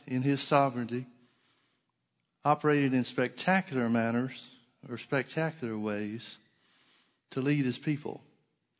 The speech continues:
So I want to talk to you tonight about prophecies, visions, and angels. Turn with me to Acts chapter four. There are ten times in the book of Acts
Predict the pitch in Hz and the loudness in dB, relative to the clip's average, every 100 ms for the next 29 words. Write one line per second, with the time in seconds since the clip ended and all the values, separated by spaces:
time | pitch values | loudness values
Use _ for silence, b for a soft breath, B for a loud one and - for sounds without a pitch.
0 | b b b - 151 156 170 170 170 151 | b b b -6 -2 0 2 0 0 0
1 | 151 143 147 135 120 - 156 151 - 139 | 0 0 2 2 -2 0 0 -2 -4 -8
2 | 131 131 139 131 123 120 117 120 107 92 | -6 -4 -4 -2 -4 -2 -4 -4 -6 -10
3 | - - - _ _ _ b b b b | -16 -20 -20 _ _ _ b b b b
4 | b - 208 180 160 143 139 127 - 131 | b -4 0 2 4 4 4 2 -2 -4
5 | 123 - 110 - - - _ _ _ _ | -4 -10 -10 -10 -14 -20 _ _ _ _
6 | _ _ _ B B B B B - 143 | _ _ _ B B B B B 2 2
7 | 139 220 208 180 160 160 151 131 135 156 | 4 4 6 6 6 4 4 2 2 -2
8 | 131 135 123 - - | 2 4 2 0 -12